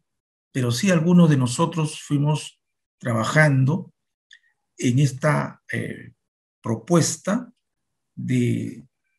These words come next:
desarrollar la formación inicial docente y la educación continua. En ese, en esa línea es que a través de las redes educativas y a través de las mesas de trabajo que hemos hecho con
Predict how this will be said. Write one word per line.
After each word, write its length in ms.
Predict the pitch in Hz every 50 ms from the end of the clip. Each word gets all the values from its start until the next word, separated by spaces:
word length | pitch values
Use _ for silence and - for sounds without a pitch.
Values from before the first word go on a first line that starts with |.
| _ -
desarrollar 840 | 120 113 - - 123 117 113 117 120 120 120 135 190 208 180 120
la 120 | 113 110 107
formación 540 | - 120 110 107 107 110 107 - 143 147 143
inicial 440 | 131 120 113 110 - 135 135 135
docente 800 | 127 117 117 - - 160 160 147 135 127 131 127 208 254 254 - _ _ _ _ _ _ _ _ _ _ _ _ _ _ _ _ _ _
y 200 | - 165 165 165
la 80 | 156 151
educación 440 | 135 123 117 - 113 - - 123 113
continua. 560 | 113 107 95 87 101 95 76 76 - - _ _ _ _ _ _ _ _ _ - _ - _ _ _ _ _ _ _ -
En 160 | - 107 139
ese, 340 | 170 180 196 165 - - - - - -
en 140 | 113 120 165
esa 180 | 175 175 165
línea 560 | 147 147 165 175 170 156 156 180 226 - - - _ _ _ _ _ _ _ _ _ _
es 300 | - 143 139 123 - -
que 220 | - - 147 139
a 80 | 127 113
través 340 | 113 113 123 135 156 156 143
de 120 | 151 139
las 300 | 123 110 104 - 117 113
redes 580 | 113 107 117 123 143 170 180 175 156 135 117 123
educativas 800 | 120 113 113 113 113 107 - 151 156 156 139 143 143 131 120 127
y 20 |
a 80 | 120 120
través 640 | - - 117 120 131 143 147 135 120 - - - 131
de 440 | 151 165 160 151 123 110 113 - 117
las 180 | 113 104 104
mesas 320 | 117 143 156 - - 135 120
de 120 | 120 113
trabajo 440 | 120 117 107 117 143 143 147 135 131
que 80 | 131 131
hemos 480 | 131 135 131 127 127 - - - _ _ _ _ _ _ _ _
hecho 220 | - - - 135 127
con 320 | - 113 107 101 104 -